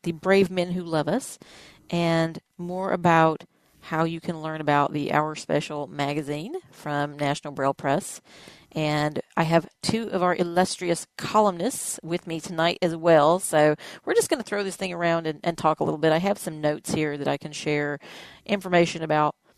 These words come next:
some, some things in terms of, of what Our Special is all about, and definitely want these ladies with me to be able to share things as well. So I'm just gonna give a basic overview of what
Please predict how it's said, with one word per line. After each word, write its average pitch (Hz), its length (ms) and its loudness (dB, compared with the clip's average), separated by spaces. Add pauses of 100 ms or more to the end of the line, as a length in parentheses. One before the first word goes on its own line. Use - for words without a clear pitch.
(160)
some, 254 260 -10 (120)
some 330 220 -8
things 220 320 -4
in 180 100 -10
terms 175 320 -8
of, 156 220 -4
of 160 180 -6
what 160 220 0
Our 156 160 0
Special 156 420 -2
is 151 80 -6
all 147 160 4
about, 147 460 4
and 147 340 -4 (100)
definitely 165 300 0
want 156 160 -8
these 156 180 -4
ladies 147 320 -2
with 170 220 -6
me 147 160 -10
to 147 260 -4
be 156 140 0
able 151 140 0
to 151 80 -12
share 151 340 -2 (380)
things 214 260 -2
as 180 260 4
well. 175 580 6
So 165 420 2
I'm 185 100 -4
just 240 180 -6
gonna 226 160 -8
give 185 160 2
a 160 200 6 (440)
basic 208 380 8
overview 170 720 -2
of 156 480 4 (260)
what 185 240 2